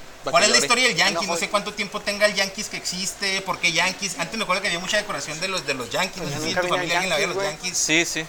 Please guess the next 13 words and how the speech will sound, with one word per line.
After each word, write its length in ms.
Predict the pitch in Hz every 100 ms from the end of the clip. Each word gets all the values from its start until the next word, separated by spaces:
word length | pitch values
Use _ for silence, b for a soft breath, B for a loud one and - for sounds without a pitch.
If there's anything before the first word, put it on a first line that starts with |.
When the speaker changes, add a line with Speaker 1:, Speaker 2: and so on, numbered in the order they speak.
| -
Speaker 3:
Pues 140 | 160
yo 80 | 151
nunca 180 | 160 165
Speaker 4:
Este, 540 | 151 - 170 147 143
pues, 460 | - 147 127 - -
la 160 | 143 147
verdad, 380 | 139 139 190 226
la 120 | 185
historia, 580 | 151 - 160 175 202 208
la 140 | 151 143
edad 200 | 147 160
del 160 | 196
Yankees, 640 | 190 196 185 208 202 -